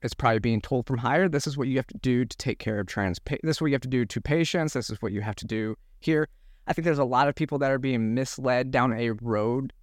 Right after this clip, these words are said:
of acceptance, uh, that they don't necessarily know, but they wanna be compassionate towards,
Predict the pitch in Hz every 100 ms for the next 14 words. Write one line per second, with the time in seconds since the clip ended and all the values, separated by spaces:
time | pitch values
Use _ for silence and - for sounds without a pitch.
0 | - - 113 110 98 151 120 - 110 -
1 | 160 208 - - - - 127 120 123 135
2 | 147 160 165 - 175 156 139 127 120 127
3 | 160 156 135 123 135 135 120 131 - 123
4 | - 101 113 - 165 165 - - 160 160
5 | 160 - -